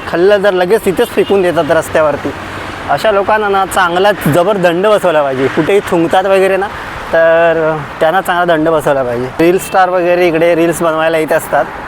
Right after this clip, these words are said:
पण आज कोण दिसत नाही आहे हे रील्स वगैरे बनवताना. हे बघा, हे मुंबई बस मु-, दर्शनसाठी आलेली आहे ना बस,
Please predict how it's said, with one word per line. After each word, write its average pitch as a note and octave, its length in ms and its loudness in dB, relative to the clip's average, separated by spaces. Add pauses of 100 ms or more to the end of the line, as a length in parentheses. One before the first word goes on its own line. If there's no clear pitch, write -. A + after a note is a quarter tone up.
(880)
पण D3 60 -8
आज C#3 200 0 (200)
कोण D#3 160 0
दिसत - 280 0
नाही E3 320 0
आहे C#3+ 140 -4
हे D#3+ 160 0
रील्स C#3+ 340 -2
वगैरे C#3 280 2
बनवताना. C3+ 600 0 (520)
हे D#3 60 -20
बघा, D3+ 180 -2
हे D3 120 -2
मुंबई D#3+ 460 0
बस F3+ 160 0
मु-, D#3 340 0
दर्शनसाठी F3 540 0
आलेली F3 320 2
आहे F3+ 100 2
ना G3+ 100 0
बस, F#3 240 0